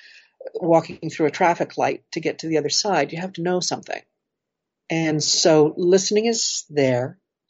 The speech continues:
Connecting with yourself is second. And communicating with the other is the third part.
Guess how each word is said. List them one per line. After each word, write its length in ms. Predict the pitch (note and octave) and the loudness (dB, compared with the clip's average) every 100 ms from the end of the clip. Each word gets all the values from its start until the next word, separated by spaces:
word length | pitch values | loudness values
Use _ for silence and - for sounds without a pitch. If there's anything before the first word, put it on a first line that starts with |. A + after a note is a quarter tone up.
| _ _ _ _ | _ _ _ _
Connecting 400 | - E3 D#3 E3+ | -2 0 0 0
with 160 | D#3 - | -4 -4
yourself 480 | C#3+ - C#3 C#3 D3 | -4 0 0 -2 -6
is 120 | - | -6
second. 560 | - - - C#3+ D#3 - - - | -4 -4 -6 -12 -12 -16 -20 -8
And 220 | D#3+ D#3+ E3 | -6 -6 -8
communicating 1080 | D#3 D3 E3 A3+ A3+ D3 C3 B2+ D#2 - _ _ _ _ _ _ _ _ _ _ _ | -8 -2 0 0 -2 -2 0 -2 -6 -10 _ _ _ _ _ _ _ _ _ _ _
with 240 | E3+ E3+ - | 2 2 4
the 140 | D#3 | 4
other 400 | D#3+ F#3+ A#2 - _ _ _ _ _ _ _ _ | 6 6 2 -2 _ _ _ _ _ _ _ _
is 240 | - F3 D#3+ | -8 -8 -6
the 80 | D#3+ | -4
third 280 | A3+ B3 - | -2 -4 -8
part. 280 | - - | -14 -14